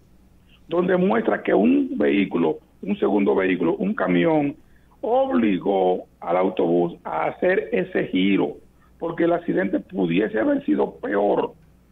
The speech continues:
pero el camión se le atravesó al autobús y obligó al autobús a girar de esa forma hacia la derecha, O sea, nuestro chofer no provocó un accidente,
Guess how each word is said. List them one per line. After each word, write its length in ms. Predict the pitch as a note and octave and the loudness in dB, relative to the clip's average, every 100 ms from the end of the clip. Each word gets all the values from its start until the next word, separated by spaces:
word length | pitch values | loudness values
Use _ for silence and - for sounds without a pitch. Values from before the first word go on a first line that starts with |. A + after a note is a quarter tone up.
| _ _ | _ _
pero 200 | - F3 | -6 -2
el 100 | F3+ | -2
camión 680 | F3+ F3 F3+ A#3 C4 A#3 G#3 - | -2 -2 0 2 2 0 -2 -2
se 100 | F3+ | 0
le 80 | F#3 | 0
atravesó 720 | - F3 E3 D3+ - G3+ - | -2 -2 0 -2 0 0 2
al 80 | - | 2
autobús 640 | - C4+ G#3+ G#3+ G#3 - | 0 0 0 2 2 0
y 120 | F2+ | 0
obligó 500 | F#2 F2+ E2 D2+ F#2 | 2 2 0 0 0
al 80 | C#2+ | 2
autobús 560 | D2+ D2 - F3+ F#3+ - - - - | 0 0 0 2 0 -2 -10 -20 -12
a 180 | - C#3+ | -6 -2
girar 560 | D#3 E3 F3 G3 G#3+ - - | 0 2 0 0 -2 -6 -6
de 140 | F3+ | -4
esa 180 | F#3 - | -2 -4
forma 540 | F#3+ F#3+ F3+ F3 - - _ _ - | 0 0 2 0 -4 -8 _ _ -6
hacia 260 | E3+ F#3+ | -4 0
la 120 | F3 | 2
derecha, 360 | E3+ F#3 F#3 - - _ | 4 2 0 -4 -8 _
O 100 | - | -10
sea, 160 | E3 G#3+ | -4 -2
nuestro 460 | F#3+ F#3 F3+ D4+ F3 | 0 0 0 -2 0
chofer 640 | - - G#3 A3 G3+ G3 A3+ _ - | -2 -2 -2 0 0 -2 -6 _ -12
no 340 | D3 E3+ A3 | -4 0 0
provocó 380 | - - E3+ - | 0 0 0 0
un 160 | E3+ E3+ | -2 -2
accidente, 680 | - - - - - G#3+ | -4 -4 -2 -2 -2 -6